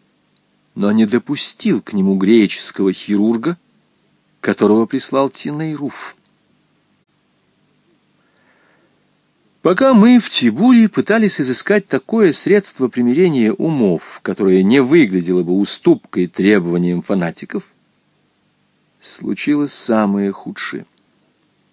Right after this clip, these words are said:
Зелотам удалось захватить власть в Иерусалиме. Искатель приключений, выходец из народных низов, некий Симон,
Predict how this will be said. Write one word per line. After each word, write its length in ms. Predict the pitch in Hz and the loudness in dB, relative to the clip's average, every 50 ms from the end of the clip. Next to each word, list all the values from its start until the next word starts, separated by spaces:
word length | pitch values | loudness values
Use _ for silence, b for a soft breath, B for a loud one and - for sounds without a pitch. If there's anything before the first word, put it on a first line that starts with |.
| - | -14
Зелотам 880 | 110 101 90 90 98 107 104 110 143 170 175 175 - - 170 165 165 160 - | -12 -10 -4 0 2 2 4 4 4 2 2 0 -2 -2 -2 -2 -2 -4 -4
удалось 540 | - 139 139 131 139 135 135 151 156 143 | -6 -4 -2 0 0 2 2 2 2 0
захватить 640 | 107 107 135 131 - 131 127 123 - 143 139 - - | 0 -2 -4 -4 -2 -4 -4 -4 -2 -2 -4 -4 -4
власть 600 | 110 117 143 151 147 - - - - - - - _ _ _ - | -6 -4 -2 -2 -2 -4 -6 -12 -14 -18 -20 -20 _ _ _ -10
в 80 | 98 | -6
Иерусалиме. 600 | 101 101 98 98 - - 101 101 98 98 95 95 _ _ _ _ _ _ _ _ _ _ _ _ _ _ _ _ _ _ _ _ _ _ _ _ _ _ _ _ _ _ _ _ _ _ _ _ _ _ _ _ _ _ _ _ _ _ _ _ _ _ _ _ _ | -6 -4 -4 -6 -6 -6 -4 -4 -4 -4 -6 -10 _ _ _ _ _ _ _ _ _ _ _ _ _ _ _ _ _ _ _ _ _ _ _ _ _ _ _ _ _ _ _ _ _ _ _ _ _ _ _ _ _ _ _ _ _ _ _ _ _ _ _ _ _
Искатель 540 | - 107 104 - - 156 160 165 - 160 151 | -6 -6 -6 -4 -2 0 0 0 2 2 0
приключений, 800 | 143 - 151 - 151 151 - - 190 202 196 175 117 98 - - _ _ _ - | 2 0 -2 0 0 -2 -2 0 0 2 2 2 2 -2 -4 -6 _ _ _ -6
выходец 600 | 117 113 160 208 190 - 185 156 170 170 - - | -2 0 0 0 0 0 0 0 0 0 -2 -2
из 260 | - 85 143 156 131 | -6 -2 -2 -2 0
народных 460 | 135 147 151 170 170 147 160 147 - | 0 0 2 2 2 0 -2 -4 -4
низов, 500 | - 151 147 135 160 196 196 139 - - | -4 -4 -2 0 2 2 2 2 0 -4
некий 440 | 113 117 127 120 110 - 117 113 107 | -4 0 0 0 0 2 0 0 0
Симон, 680 | 101 - - - - 170 107 92 90 90 90 95 - | 0 -2 -4 -4 0 0 2 2 2 0 0 -2 -6